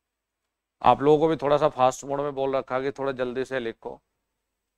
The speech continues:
घर जाके फिर इसे एक बार रिवाइज कर लो, फिर देखो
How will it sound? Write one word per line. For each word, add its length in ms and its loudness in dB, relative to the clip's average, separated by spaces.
घर 240 6
जाके 320 10
फिर 260 4
इसे 200 2
एक 100 0
बार 160 6
रिवाइज 340 6
कर 160 -2
लो, 220 -12
फिर 140 6
देखो 300 6